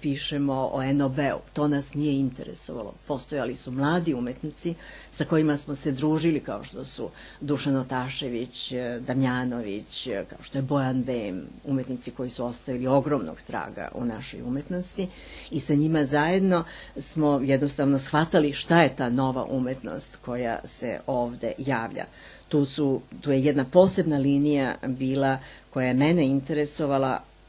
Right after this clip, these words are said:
a to je možda bilo zbog toga što sam blizu Šejke i njegove supruge Marije Čudine stanovala na Banovom brdu, pa smo se tamo družili, tako da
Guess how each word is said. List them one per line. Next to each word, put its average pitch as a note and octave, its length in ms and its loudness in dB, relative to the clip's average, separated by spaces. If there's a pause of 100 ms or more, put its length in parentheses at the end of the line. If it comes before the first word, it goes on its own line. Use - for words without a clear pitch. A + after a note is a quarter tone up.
(100)
a C3+ 100 -8
to E3 120 -2
je D#3+ 60 4
možda F3+ 340 4
bilo F3+ 260 4
zbog D#3+ 200 -4
toga E3 240 -2
što D#3 140 -10
sam D3 280 -2
blizu D3+ 520 0
Šejke D3 640 -2
i B2+ 140 -4
njegove C3 520 -2 (260)
supruge C#3 500 -2
Marije C3+ 480 2
Čudine C3+ 520 0
stanovala B2+ 560 0
na B2+ 120 0
Banovom C3 440 0
brdu, E3+ 400 2
pa - 80 -14
smo A#2 160 -10
se - 140 -10
tamo C#3 320 0
družili, C#3+ 580 -6 (360)
tako C#3+ 460 2
da C#3 440 2